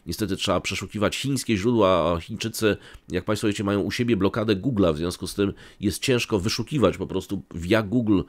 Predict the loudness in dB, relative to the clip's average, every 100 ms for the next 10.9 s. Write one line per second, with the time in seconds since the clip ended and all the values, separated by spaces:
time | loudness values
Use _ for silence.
0 | -6 -20 -8 -4 -2 0 0 2 0 0
1 | 0 -2 -2 -8 -20 -4 0 2 2 2
2 | 0 -2 -2 -4 4 6 6 2 2 2
3 | 2 0 -2 0 2 2 0 -2 -6 -4
4 | -4 -2 0 0 0 -2 0 0 0 0
5 | 0 -2 -4 -4 -4 -2 -2 0 -2 -4
6 | -10 _ _ -20 -20 -20 -16 -2 0 2
7 | 4 2 -2 0 2 2 2 2 6 8
8 | 8 6 0 0 2 0 -2 -6 -2 -2
9 | -4 -4 0 0 2 2 2 0 -10 -20
10 | -14 -6 -2 -2 0 0 0 -4 -2